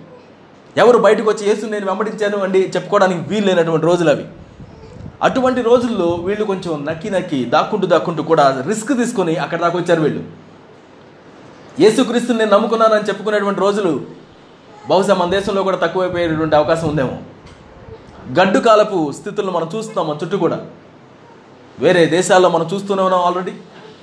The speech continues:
అయినప్పటికీ కూడా ఆయన వెంబడించేటువంటి వారిలో మనం ఉంటామా అనేటువంటి ప్రశ్న వస్తే మీ సమాధానం ఏంటో మీ హృదయానికి మీరు చెప్పుకోండి.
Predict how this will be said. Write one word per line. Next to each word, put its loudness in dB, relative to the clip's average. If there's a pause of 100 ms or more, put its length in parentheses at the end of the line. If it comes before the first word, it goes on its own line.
(720)
అయినప్పటికీ 4
కూడా 4 (100)
ఆయన 0
వెంబడించేటువంటి 0
వారిలో 2
మనం 0
ఉంటామా 2
అనేటువంటి -2
ప్రశ్న -6
వస్తే -6 (140)
మీ -4
సమాధానం 2
ఏంటో 0 (360)
మీ -6
హృదయానికి -4
మీరు -4
చెప్పుకోండి. -8